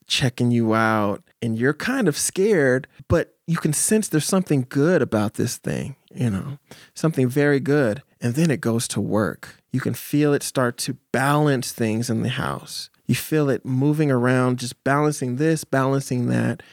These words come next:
You know, you can feel it messing with your chakras, you know. It was very, um, it was, it's a mo-, one of the most amazing experiences of my entire life.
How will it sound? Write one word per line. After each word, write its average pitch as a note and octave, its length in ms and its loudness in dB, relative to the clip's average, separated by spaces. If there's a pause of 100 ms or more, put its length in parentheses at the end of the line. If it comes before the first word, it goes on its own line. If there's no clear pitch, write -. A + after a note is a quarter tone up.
(120)
You C3+ 80 2
know, B2+ 80 2
you B2+ 80 2
can C3+ 100 -6
feel C#3+ 240 0
it C3 140 -2 (180)
messing C#3+ 400 0
with B2+ 180 0
your A2 120 -4
chakras, A2+ 880 -2
you C3 160 4
know. A#2 300 0 (200)
It C#3+ 80 6
was C3 240 2
very, D3+ 1120 -2 (220)
um, A#2 300 -4
it C#3+ 80 2
was, C3 160 0 (120)
it's C3+ 160 -2
a B2+ 60 -2
mo-, C#3 160 0
one D#3 160 0
of - 20 0
the C#3+ 60 2
most C#3 220 0
amazing D3+ 480 0
experiences C3+ 520 -2
of A#2+ 100 -2
my A#2 180 -2
entire - 400 -4
life. D2 480 -6